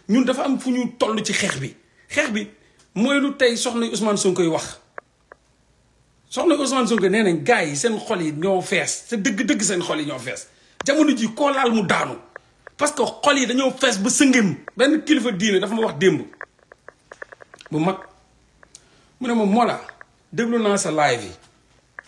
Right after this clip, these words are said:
Yaa ngi wax naan Sénégalais yi lan moo tax mënuñoo jóg?" Mu ne ma, "Du mystique de.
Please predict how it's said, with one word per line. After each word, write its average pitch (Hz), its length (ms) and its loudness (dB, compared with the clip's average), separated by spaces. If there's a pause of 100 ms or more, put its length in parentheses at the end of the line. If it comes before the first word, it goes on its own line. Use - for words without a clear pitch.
(580)
Yaa 226 120 2
ngi 233 100 0
wax 226 100 0
naan 185 160 0
Sénégalais 190 400 -2
yi 156 60 -2
lan 196 120 0
moo 220 240 0
tax - 360 -8 (640)
mënuñoo 180 500 4
jóg?" 170 140 0 (1500)
Mu 196 80 -4
ne 220 80 2
ma, 220 100 0
"Du 208 100 0
mystique 247 360 2
de. - 140 0